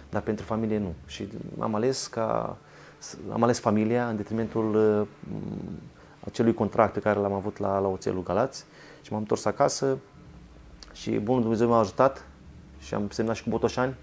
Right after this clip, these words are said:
după ce am terminat la, la Oțelul. Am fost, uh, cu Andrei Patache, am fost, uh, la echipă, am avut rezultate, în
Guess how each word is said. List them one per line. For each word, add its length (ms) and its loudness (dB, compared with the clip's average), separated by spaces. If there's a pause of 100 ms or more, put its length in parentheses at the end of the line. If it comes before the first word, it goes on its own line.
(200)
după 180 -4
ce 100 -4
am 60 0
terminat 360 -2
la, 280 0
la 120 0
Oțelul. 380 0
Am 680 -10
fost, 180 -12
uh, 60 2 (520)
cu 100 -2
Andrei 180 2
Patache, 400 -2
am 60 -6
fost, 300 -8
uh, 80 0 (280)
la 80 -4
echipă, 580 -2
am 100 2
avut 160 4
rezultate, 540 2 (720)
în 220 2